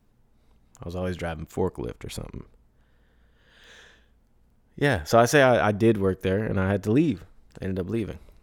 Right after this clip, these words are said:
And that's what I wanna talk about today. I wanna talk about, um, how to, like, warning signs of when it's time to leave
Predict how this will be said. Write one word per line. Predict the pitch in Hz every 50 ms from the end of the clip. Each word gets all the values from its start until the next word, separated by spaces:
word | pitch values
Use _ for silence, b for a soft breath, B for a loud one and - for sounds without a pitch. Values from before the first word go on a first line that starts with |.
| -
And | 113 110
that's | 113 120 117
what | 135
I | 123
wanna | 123 127 123 120
talk | - 135 127 123
about | 120 135 131 131
today. | - 151 143 180 196 240 226 143 101 82 - - - _ _ _ _ _ _ _ _ _ _ _ _ _ _ _ _ -
I | -
wanna | - 131 131
talk | - 131 123 113 -
about, | 95 90 90 87 85 82 82 - - _ _ _ _ _ _ _ _ _ _ _ _ _ _ _ _ _ _ _ _ _ - -
um, | - - 85 80 80 80 78 - - - - _ _ _ _ _ _ _ _ _ _ _ _ _ _ _ _ _ _ _ _ _ _ _ _ _ _ _ _ -
how | - - 107 101 98
to, | 95 92 92 92 90 87 - -
like, | - 98 85 - - _ _ _ _ _ _ - _ _ - -
warning | 92 - - 71 - - - 65 131 143 151 156 151 143 120 101
signs | 92 107 92 90 87 80 87
of | 82 90
when | 101 95
it's | 87 80 - -
time | - - 98 90 85 82 76
to | 73 73
leave | 73 73 76 71 73 71 - - -